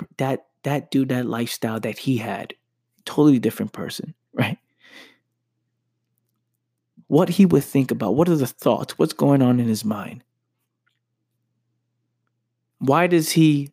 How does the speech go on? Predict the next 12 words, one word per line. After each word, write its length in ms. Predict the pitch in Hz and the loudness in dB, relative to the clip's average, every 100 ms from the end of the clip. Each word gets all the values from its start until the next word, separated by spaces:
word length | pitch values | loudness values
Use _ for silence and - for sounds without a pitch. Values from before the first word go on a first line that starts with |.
| _ | _
allow 400 | 135 127 120 120 | 0 2 2 0
himself 580 | 113 117 - 113 113 - | 0 -2 -4 -8 -8 -10
to 80 | - | -8
lose 560 | 110 104 62 - - _ - | -4 -4 -6 -12 -20 _ -12
and 80 | 123 | -8
stay 320 | - - 113 | -8 -4 -4
in 80 | 113 | -4
the 60 | 107 | -6
same 320 | - 107 98 | -8 -8 -8
place? 540 | - 92 - - - _ _ | -8 -10 -10 -12 -12 _ _
Why? 520 | - 110 175 143 - - _ _ _ _ _ _ _ _ _ _ _ _ _ _ | -6 -2 0 -2 -6 -18 _ _ _ _ _ _ _ _ _ _ _ _ _ _
Why? 420 | - - 107 - | -2 0 -2 -8